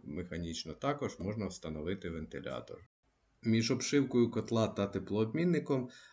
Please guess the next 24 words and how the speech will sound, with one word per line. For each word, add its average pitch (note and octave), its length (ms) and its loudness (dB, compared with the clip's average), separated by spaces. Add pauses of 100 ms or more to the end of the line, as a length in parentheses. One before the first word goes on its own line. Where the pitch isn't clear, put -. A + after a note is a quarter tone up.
(180)
е, F#2+ 100 2
знаходиться A2 600 2
мінеральна G2 600 4
вата A#2+ 320 2
товщиною G2+ 760 2
п'ятдесят F2+ 540 -4
міліметрів. E2+ 640 -6 (460)
В A2 100 2
розрізі B2+ 500 6
котел C#3 600 4
має A#2+ 480 6
ось A2+ 260 2
такий F#2+ 720 0
вигляд. F#2 520 0 (440)
Тобто G2 300 -2
ми G2+ 320 4 (160)
бачимо F2+ 480 0
ще F2 300 0
раз, D#2 420 -8
е, E2+ 480 -6
є F#2+ 260 0
верхній F2+ 480 -4
вихід E2 360 -8
димоходу, D#3 680 -2